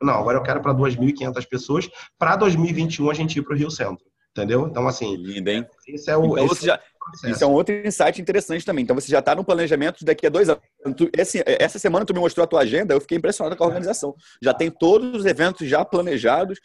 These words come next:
Speaker 2: E eu
Speaker 1: Sim,
Speaker 2: imagino
Speaker 1: a
Speaker 2: até
Speaker 1: gente
Speaker 2: que já
Speaker 1: a, a, o meu, o meu ano termina em janeiro, né? Assim, porque por causa do Eu no Controle. Então, o último evento meu é em janeiro, sempre o Eu no Controle. É, então, assim, em outubro,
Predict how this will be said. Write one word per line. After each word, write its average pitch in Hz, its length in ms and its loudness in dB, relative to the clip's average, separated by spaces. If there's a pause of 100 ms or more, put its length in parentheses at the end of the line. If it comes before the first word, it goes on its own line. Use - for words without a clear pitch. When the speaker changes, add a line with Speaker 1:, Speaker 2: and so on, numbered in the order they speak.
(160)
Speaker 2:
E 135 80 2
eu 160 40 8
Speaker 1:
Sim, 160 40 4
Speaker 2:
imagino 156 280 4
Speaker 1:
a 135 60 2
Speaker 2:
até 131 100 0
Speaker 1:
gente 160 160 -4
Speaker 2:
que 196 120 -2
já - 60 -8 (720)
Speaker 1:
a, 127 300 0
a, - 20 2
o 135 160 0
meu, 165 220 2
o 123 120 -2
meu 165 220 4
ano 190 140 4
termina 175 300 2
em 190 60 4
janeiro, 185 380 4
né? 127 140 4
Assim, 123 240 -2
porque 123 380 -2
por 123 60 -8
causa 123 140 0
do 131 60 2
Eu 131 80 4
no 139 80 2
Controle. 147 440 4
Então, 98 220 -6
o 120 60 2
último 190 280 2
evento 143 300 2
meu 147 200 4
é 160 40 4
em 165 80 4
janeiro, 160 420 2
sempre 147 360 -2
o 156 100 0
Eu 151 80 2
no 160 80 0
Controle. 147 480 0 (400)
É, 127 720 4 (240)
então, 135 220 -2
assim, 156 240 -2
em 160 140 4
outubro, 185 600 4